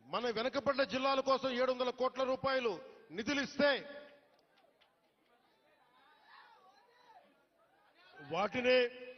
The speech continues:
ఖర్చు పెట్టలేదు, దారి మళ్లించేశారు.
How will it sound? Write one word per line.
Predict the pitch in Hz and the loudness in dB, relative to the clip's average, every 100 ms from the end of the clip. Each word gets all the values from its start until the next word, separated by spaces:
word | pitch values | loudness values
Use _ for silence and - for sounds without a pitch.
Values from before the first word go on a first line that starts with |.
| - - - | -20 -20 -6
ఖర్చు | 220 247 277 | -4 0 0
పెట్టలేదు, | - 277 262 175 - - - - _ _ - | 2 2 4 2 -6 -16 -20 -20 _ _ -4
దారి | 180 269 269 | 2 2 4
మళ్లించేశారు. | 269 277 262 262 269 233 | 2 2 0 2 4 2